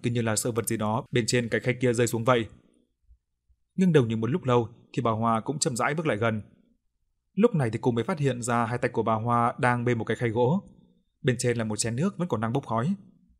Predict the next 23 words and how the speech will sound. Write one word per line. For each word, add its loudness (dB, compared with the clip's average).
Tiến 2
lại 0
gần -2
thấy -2
Ngọc -4
Lan 0
nhìn 0
mình 0
với 0
ánh -2
mắt -2
mơ 2
hồ, 2
bà 2
Hoa 2
liền 2
lên -2
tiếng -2
nói: 2
"Tỉnh 4
rồi 4
đó 4
hừ, 4